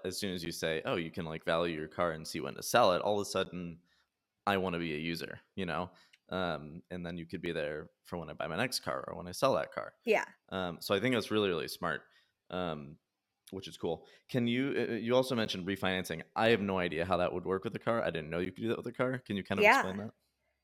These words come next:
Speaker 2: Not a lot of people know that they can refinance their vehicles, so it's really interesting. Um, just like with a home or anything else, you can get a better rate and a lower monthly payment.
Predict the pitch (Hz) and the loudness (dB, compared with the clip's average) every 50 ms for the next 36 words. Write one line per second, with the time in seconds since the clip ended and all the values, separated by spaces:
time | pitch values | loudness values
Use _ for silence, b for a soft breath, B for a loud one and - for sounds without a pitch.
0 | _ - 190 190 214 233 247 254 262 262 254 247 - 240 247 240 233 214 196 180 | _ -4 2 4 6 6 6 6 4 4 2 2 0 -4 -2 0 0 0 2 2
1 | 170 214 311 370 269 160 156 - - 190 190 - 196 202 190 180 180 185 185 - | 2 2 2 2 2 0 0 2 0 0 0 0 -2 -2 0 0 0 -2 -2 -2
2 | 165 180 180 175 180 180 - 190 175 175 175 180 170 170 175 - 170 170 185 202 | -2 0 0 0 -2 -4 -4 -4 -4 -2 -2 -2 -4 -4 -4 -4 -4 -2 -4 -4
3 | 190 - - 214 208 196 190 196 196 - 196 202 202 196 196 190 220 - 262 233 | -2 4 6 8 8 8 6 4 2 2 4 6 6 6 6 4 2 -2 -4 -4
4 | - - 156 170 185 185 190 - - 196 185 180 175 180 185 185 - 190 202 196 | -2 -2 -4 -2 -4 -6 -2 4 6 10 10 10 10 8 4 -2 0 0 0 0
5 | - - - _ - 208 202 202 208 190 190 202 208 220 202 233 262 277 240 214 | -2 -14 -10 _ 0 0 0 2 0 -2 0 2 2 4 4 4 4 2 0 0
6 | 220 226 226 226 185 180 - 247 262 208 202 208 - - B B B B B B | 0 0 0 0 2 6 8 8 8 8 6 2 -2 -10 B B B B B B
7 | B B B - 202 202 202 196 214 202 190 196 190 202 196 185 165 165 180 185 | B B B -8 -4 -4 -2 -2 0 4 6 8 8 8 6 6 6 6 8 8
8 | 170 156 151 170 214 233 - - 175 180 180 180 175 170 170 175 175 175 170 170 | 6 6 6 4 2 2 2 0 0 2 2 4 4 4 4 4 4 2 2 0
9 | 170 180 185 185 165 160 - 175 214 233 - - - - - | -2 -2 -2 -4 -4 -4 -4 -6 -4 -4 -6 -6 -8 -10 -14